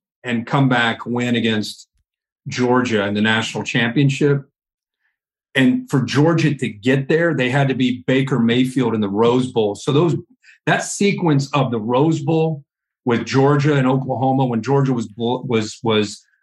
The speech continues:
um, essentially they were out, gone. O U was up big. Georgia comes back, gets it to overtime in the Rose Bowl and wins it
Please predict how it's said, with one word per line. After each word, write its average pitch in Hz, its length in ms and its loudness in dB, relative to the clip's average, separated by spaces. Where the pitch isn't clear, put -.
um, 101 520 -2
essentially 120 580 -2
they 123 80 0
were 113 100 2
out, 120 400 0
gone. 110 540 0
O 127 100 0
U 127 200 2
was 117 120 0
up 110 220 -2
big. 117 400 0
Georgia 131 240 2
comes 120 240 -2
back, 120 380 0
gets 139 180 -2
it 139 80 -2
to 131 80 0
overtime 123 520 0
in 113 60 0
the 107 60 -2
Rose 135 320 2
Bowl 110 180 -4
and 107 120 -8
wins 127 340 2
it 101 160 -6